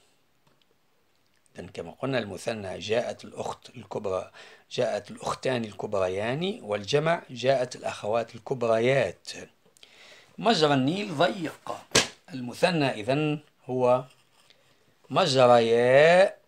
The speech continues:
الني-، النهر، عفوا، مجرى النهر ضيق، وإذن مجريا النهر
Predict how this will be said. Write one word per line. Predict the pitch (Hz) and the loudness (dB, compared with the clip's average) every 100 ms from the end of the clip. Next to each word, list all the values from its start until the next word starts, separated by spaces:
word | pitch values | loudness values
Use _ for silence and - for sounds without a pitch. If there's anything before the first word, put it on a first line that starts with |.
| _ - | _ -4
الني-، | 139 127 120 127 139 147 160 135 | -2 0 -2 0 2 0 -2 -4
النهر، | 123 151 143 131 135 147 _ | 0 0 0 0 -2 -4 _
عفوا، | - - 98 113 | -18 -10 -10 -8
مجرى | 113 110 107 101 | -6 -4 -2 -2
النهر | 104 120 107 104 - _ | -4 -6 -6 -8 -12 _
ضيق، | 107 98 90 92 160 247 240 _ _ _ _ - | -8 -8 -14 -4 -2 -2 -6 _ _ _ _ -8
وإذن | 123 127 127 139 156 151 - | -4 -4 -2 -2 -2 -8 -10
مجريا | 131 147 147 123 120 117 110 120 135 156 165 - _ - | -6 -6 0 4 6 6 4 6 8 8 4 -4 _ -8
النهر | 123 117 135 131 143 139 | -4 -2 -2 2 0 0